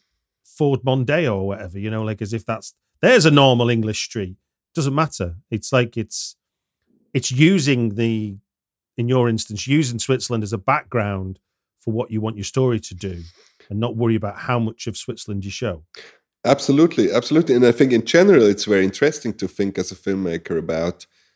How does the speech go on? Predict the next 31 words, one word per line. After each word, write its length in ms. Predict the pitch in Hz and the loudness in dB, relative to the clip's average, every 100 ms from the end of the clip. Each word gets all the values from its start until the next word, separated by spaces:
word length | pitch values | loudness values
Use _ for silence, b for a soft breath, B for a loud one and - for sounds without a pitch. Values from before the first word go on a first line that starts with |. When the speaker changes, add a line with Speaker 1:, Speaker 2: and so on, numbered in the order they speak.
| _ - | _ -2
Speaker 2:
um, 320 | 92 90 82 - | 2 2 2 -6
how 200 | 95 98 | 0 2
does 340 | 98 92 - - - | 4 0 -2 -8 -2
the 100 | 82 | -2
environment 600 | 85 80 104 92 85 - | 0 2 2 2 0 -2
reflect 600 | 87 - 98 101 - - 87 | -2 2 2 2 -4 -10 -2
on 560 | 85 85 82 76 73 _ _ | 0 0 -2 -6 -10 _ _
your 200 | 82 78 | -6 -6
story 600 | - - 101 101 85 82 | -2 4 6 6 4 -2
and 300 | - - - | -6 -10 -10
your 100 | 78 | -12
characters, 800 | - 95 90 80 - - 76 - - | -4 0 2 2 -4 -12 -12 -12 -10
and, 340 | 80 76 _ _ _ _ _ 92 | -10 -10 _ _ _ _ _ 0
well, 280 | 87 73 - | 2 0 2
what 260 | 104 113 | 4 4
do 80 | - | 0
you 160 | 85 85 | -2 -2
choose 400 | - 135 120 - | -4 0 0 -2
at 140 | - | -8
the 100 | - 78 | -6 -6
end 240 | 73 - - | -6 -12 -16
to 120 | - | -14
show 520 | - 80 78 78 - | -4 0 2 0 -6
and 160 | 71 78 | -8 -6
not 160 | 78 - | -8 -10
to 80 | |
show, 480 | 80 - 78 78 80 B B B | -10 -4 -2 -2 -4 B B B
especially 600 | 85 - 101 - 95 87 | -6 2 2 2 0 0
in 100 | 85 | 0
countries, 480 | - 87 87 87 - | 0 0 0 -4 0
well, 200 | 85 78 | 0 0